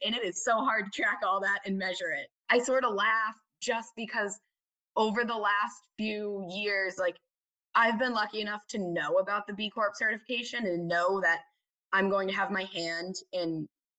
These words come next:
in the recertification. So I want to make that certification easier for myself. So now I'm tracking the data and I'm trying to get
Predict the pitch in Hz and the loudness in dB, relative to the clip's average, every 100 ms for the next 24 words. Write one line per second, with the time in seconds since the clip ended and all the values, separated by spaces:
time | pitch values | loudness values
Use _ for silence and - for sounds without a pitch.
0 | - 185 185 190 190 214 208 214 233 240 | 0 2 2 2 0 0 -2 -2 -2 -2
1 | 262 262 277 _ _ _ _ _ _ _ | 0 -2 -4 _ _ _ _ _ _ _
2 | - - 233 202 - - _ _ _ _ | 2 6 8 6 2 -10 _ _ _ _
3 | 208 240 254 269 226 214 220 220 214 196 | 4 6 6 4 2 0 -2 -2 -4 -2
4 | 208 208 208 196 - 202 175 208 214 233 | 0 0 -4 -8 -8 -6 -4 0 0 2
5 | 233 247 254 - 269 311 - _ _ _ | 0 2 -2 -2 0 0 -4 _ _ _
6 | - 254 220 - - - 190 190 214 220 | 0 4 4 2 -6 -6 -2 2 4 4
7 | 190 156 156 - 175 196 196 196 196 190 | 4 4 -2 -2 0 0 -2 -4 -2 -2
8 | 180 175 170 165 - 185 180 185 196 190 | 0 0 0 -2 -4 -4 -2 -2 -2 -2
9 | 190 | 0